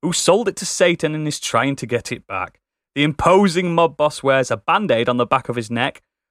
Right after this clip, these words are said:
reportedly because actor Ving Rhames has a scar there and wanted to hide it for, for the iconic over-the-shoulder shot, but it's also been argued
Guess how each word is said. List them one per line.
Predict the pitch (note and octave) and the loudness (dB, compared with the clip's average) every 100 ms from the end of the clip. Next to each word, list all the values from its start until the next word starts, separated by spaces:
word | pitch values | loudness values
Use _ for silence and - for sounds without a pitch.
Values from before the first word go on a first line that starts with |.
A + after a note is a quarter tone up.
| - | -10
reportedly | C3 - F#3+ - C3 | -4 0 0 0 -4
because | A2+ A2 A#2+ - | -4 -4 -6 -4
actor | D3+ - C#3+ | -4 -4 -2
Ving | C#3 C3 | 0 0
Rhames | B2+ B2 A#2+ | 0 0 -4
has | - - E3+ | -6 -2 0
a | C#3+ | -2
scar | - C#3 A2+ | 0 2 2
there | G#2+ A#2+ | 2 0
and | B2+ | -2
wanted | A#2 - | -6 -10
to | - | -10
hide | - A2 A2 | -2 -2 -2
it | - | -4
for, | A#2 A2 - _ | -2 -2 -4 _
for | A#2+ | -6
the | G#2+ | -2
iconic | G2+ G#2 - G#2+ G#2 | -2 -2 -4 -6 -4
over-the-shoulder | G#2 G2+ - G2+ - | -4 -4 -6 -6 -4
shot, | D3 D3+ - - - - | 0 0 -2 -20 -16 -6
but | D#3 | -6
it's | - - | -4 2
also | D#3+ F#3 G3+ | 2 4 2
been | F#3+ G3 G3 | 2 2 4
argued | F3+ D#3 A#2 A2+ D3+ | 4 2 0 -4 -4